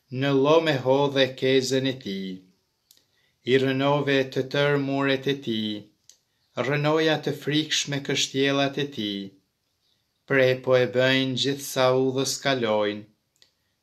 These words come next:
për të gjithë fqinjet u bëjnë e veritshëm. E lartësove të djathtën e armiqve të tij,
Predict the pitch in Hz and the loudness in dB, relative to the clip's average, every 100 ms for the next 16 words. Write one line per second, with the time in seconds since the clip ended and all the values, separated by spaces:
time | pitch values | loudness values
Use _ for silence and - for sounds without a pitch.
0 | _ 135 135 139 - 160 - - - 127 | _ -4 0 0 2 -2 -6 -2 0 2
1 | 117 117 117 127 113 135 131 131 131 127 | 0 -2 -2 -4 -2 0 2 2 0 2
2 | 127 101 95 - - 104 98 95 _ _ | 0 -2 -6 -4 -4 -4 -8 -12 _ _
3 | _ _ _ _ _ _ _ _ _ _ | _ _ _ _ _ _ _ _ _ _
4 | _ 135 139 147 147 147 - 165 165 160 | _ -2 0 0 -2 -4 0 2 2 2
5 | 156 123 139 147 151 - 151 143 135 131 | 0 -2 0 2 0 -4 -4 0 2 2
6 | 127 139 135 120 131 135 131 110 101 98 | 2 -4 -6 -4 -4 -2 -6 -6 -10 -10